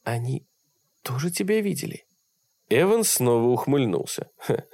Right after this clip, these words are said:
действительно видели. Да и что с того?» У Эбби снова помутнело в глазах, и на какое-то время она отключилась. Скорее всего, ненадолго, может быть, на пару секунд. Уж точно не больше минуты.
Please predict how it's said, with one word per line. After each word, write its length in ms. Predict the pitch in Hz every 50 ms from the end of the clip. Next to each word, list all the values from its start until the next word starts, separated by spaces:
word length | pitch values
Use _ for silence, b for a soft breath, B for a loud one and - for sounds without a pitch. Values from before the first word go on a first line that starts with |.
| -
действительно 880 | - 98 101 107 98 135 190 196 139 - 113 120 127 131 - - 156 147
видели. 420 | 139 117 107 - - - - - _ _ _ _
Да 100 | - 143
и 80 | 143 135
что 240 | 123 - - 131 120
с 80 | 117
того?» 420 | - 113 104 104 104 110 139 - - _ _ _ _ _ _ _ _ _ _ _ -
У 180 | 117 123 160
Эбби 260 | 214 226 220 185 185 175
снова 460 | 160 - - 127 143 156 156 151 139
помутнело 680 | - 127 120 117 113 110 - - 123 131 139 143 139
в 80 | 131 120
глазах, 720 | 117 120 123 120 113 104 101 - 90 - - - - - _ _ _ _ _
и 120 | - 107 107
на 80 | 107
какое-то 500 | 101 110 110 - - 196 185 165 160 139
время 440 | 117 120 135 156 160 147 131 120 117
она 200 | 117 120 127 127
отключилась. 840 | 123 123 - 117 120 120 117 - - - - - - - - - _ B B B B B B B B
Скорее 360 | - - - 156 190 240 247 226
всего, 260 | - - 220 226 233
ненадолго, 760 | 226 233 226 240 240 208 170 131 110 98 98 - - - -
может 260 | 165 - - 214 196
быть, 180 | 175 156 127 -
на 100 | 113 113
пару 300 | 113 - 170 175 165 160
секунд. 540 | 147 - - - - - - - - - - B B B B B B B
Уж 160 | - - -
точно 300 | - - 175 123 - -
не 120 | 113 113 113
больше 320 | 110 107 104 - - -
минуты. 460 | 113 127 127 117 90 - - - 143